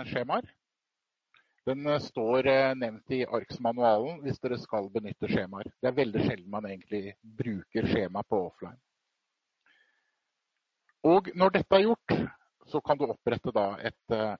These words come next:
skjema setup-kort. Vi skal nå overføre systemets nøkler til førtifem åttifem-leseren.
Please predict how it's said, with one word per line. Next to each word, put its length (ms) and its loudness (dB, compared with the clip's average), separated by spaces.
skjema 560 -8
setup-kort. 680 -14
Vi 140 -6
skal 180 -2
nå 80 2
overføre 880 4
systemets 640 -6
nøkler 560 -10
til 220 -10
førtifem 500 -12
åttifem-leseren. 760 -16